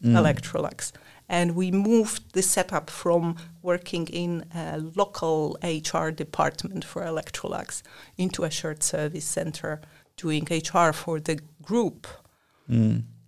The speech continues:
Speaker 2: And this is how I landed. I wanted to try something new. As recruitment was, you know, I mean, I've been in the recruitment business for a good couple of years. I wanted, uh, to try something new, and this is how,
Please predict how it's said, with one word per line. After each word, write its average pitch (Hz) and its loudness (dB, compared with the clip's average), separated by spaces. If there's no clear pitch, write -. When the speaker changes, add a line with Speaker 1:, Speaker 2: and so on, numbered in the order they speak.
Speaker 2:
And 180 4
this 190 6
is 180 -2
how 175 0
I 160 2
landed. 151 0
I 160 6
wanted 202 8
to - 0
try 175 6
something 160 2
new. 214 2
As - 0
recruitment 175 4
was, 170 6
you 190 -2
know, 160 4
I 170 2
mean, 165 4
I've 160 0
been 180 2
in 160 0
the 156 0
recruitment 156 -2
business 160 0
for 156 2
a - 2
good 170 -4
couple 190 0
of 175 0
years. 180 2
I 165 2
wanted, 180 8
uh, 170 -2
to 170 -2
try - 0
something 165 0
new, 180 2
and 165 -2
this 165 -4
is - -4
how, 156 -4